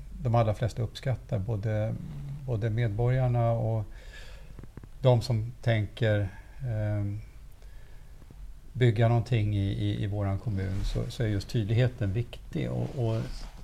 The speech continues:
det är klart att om, om vi inför varje beslut, någon som vill bygga någonting, vi ska ta fram en detaljplan, måste föra en, en, en, en diskussion där vi känner att vi kanske inte är säkra på vad vi vill och vi, vi har kanske inte pratat ihop oss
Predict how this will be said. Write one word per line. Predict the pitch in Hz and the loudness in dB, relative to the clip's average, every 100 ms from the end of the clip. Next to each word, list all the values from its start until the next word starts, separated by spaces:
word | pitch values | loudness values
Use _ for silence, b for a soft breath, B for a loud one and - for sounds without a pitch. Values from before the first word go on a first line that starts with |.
| - | -4
det | 127 | -2
är | |
klart | 120 127 - | 2 2 2
att | - | 0
om, | 110 117 | 0 2
om | 113 104 | 0 2
vi | 110 110 | 2 2
inför | 104 - | 0 0
varje | 110 110 107 | 4 4 4
beslut, | 113 120 - 131 127 - - - - - B B B B B B B B B - - - - | 2 0 2 2 2 -2 -10 -12 -10 -12 B B B B B B B B B -16 -16 -16 -10
någon | - 120 | 0 2
som | 104 117 | 2 0
vill | 98 | 2
bygga | 117 104 | 4 4
någonting, | 107 98 104 | 2 2 -2
vi | |
ska | 101 110 | -2 -4
ta | 110 | -4
fram | - 101 98 | -2 0 0
en | |
detaljplan, | 95 - 110 95 107 | 0 0 0 0 0
måste | 104 104 110 | 0 -2 -4
föra | - 107 101 | -2 0 2
en, | 101 101 120 | 0 -4 -4
en, | 101 | -4
en, | 101 98 - | -2 -4 -4
en | 127 101 104 117 | -4 -4 -4 -2
diskussion | 107 - 123 - 151 123 104 | -2 0 0 2 0 0 0
där | 101 | 0
vi | 98 95 | 0 -2
känner | - 95 95 | -2 0 -2
att | - - - | -4 -12 -6
vi | 101 98 | -4 -4
kanske | - 98 117 | -2 -2 -2
inte | 92 - | -4 -4
är | 95 | -4
säkra | - 107 90 98 | 0 0 0 -4
på | - | -4
vad | 95 95 | -2 0
vi | 95 | 0
vill | 117 123 117 113 | 0 0 0 -2
och | 110 104 | -2 0
vi, | 104 | 0
vi | 101 101 95 | 0 -2 0
har | 98 92 92 B B B B B B - - | 0 0 -2 B B B B B B -14 -2
kanske | 110 98 | 0 2
inte | 107 - | 0 0
pratat | 101 101 101 | -2 -2 0
ihop | 98 107 - | -2 -2 -4
oss | 113 | -6